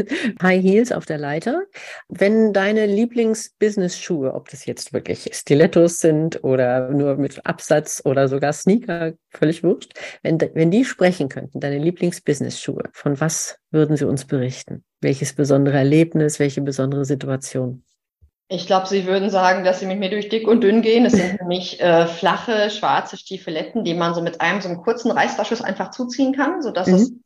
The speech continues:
Speaker 2: wahnsinnig schnell geht, sie an- und auszuziehen. Sie sind super bequem. Und ja, wie gesagt, sie gehen durch dick und dünn, sind überall mit dabei. Also wenn ich unterwegs bin von einem Ort zu einem anderen, wenn ich,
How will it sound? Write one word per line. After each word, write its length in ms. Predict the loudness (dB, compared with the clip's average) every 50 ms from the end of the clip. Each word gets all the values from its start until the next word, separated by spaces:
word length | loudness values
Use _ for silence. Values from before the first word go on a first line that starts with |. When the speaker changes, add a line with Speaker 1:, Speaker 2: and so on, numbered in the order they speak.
| -4 -2
Speaker 2:
wahnsinnig 360 | -2 -2 -2 -4 -4 -6 -4
schnell 200 | -2 0 0 0
geht, 200 | 0 -2 -4 -6
sie 80 | -6 -4
an- 80 | -4 -4
und 100 | -2 -2
auszuziehen. 560 | -2 -4 -4 -6 -12 -18 -14 -10 -8 -8 -8
Sie 100 | -8 -6
sind 160 | -6 -6 -4
super 220 | -4 -4 -4 -2
bequem. 460 | -4 -4 -4 -6 -6 -6 -6 -6 -8 -10 -16 -20 -20 -20 -20 -12 _
Und 320 | 0 2 4 4 2 2
ja, 300 | 2 2 2 2 2 0 -2
wie 80 | -4
gesagt, 300 | -4 -2 0 -2 -2 -2
sie 80 | -4 -6
gehen 160 | -4 -4 -4
durch 160 | -4 -4 -4
dick 140 | -4 -2 -2
und 100 | -2 -2
dünn, 160 | -2 -2 0
sind 180 | 0 0 0 0
überall 460 | 0 0 2 4 6 6 6 4 4
mit 140 | 2 0 0
dabei. 420 | 0 2 2 4 4 4 4 4
Also 240 | 2 2 0 -2 -4
wenn 160 | -4 -4 -4
ich 180 | -4 -8 -8 -8 -8
unterwegs 560 | -6 -2 -2 -2 0 0 -2 -4 -6 -6 -4
bin 200 | -2 -2 -2 -2
von 220 | -4 -4 -4 -4
einem 300 | -2 -2 0 0 0 0
Ort 180 | 0 0 0 -2
zu 100 | -6 -8
einem 120 | -6 -6
anderen, 560 | -4 -4 -4 -4 -2 0 0 0 0 0 -2
wenn 180 | -2 -2 0 0
ich, 260 | -2 -4 -6 -10 -16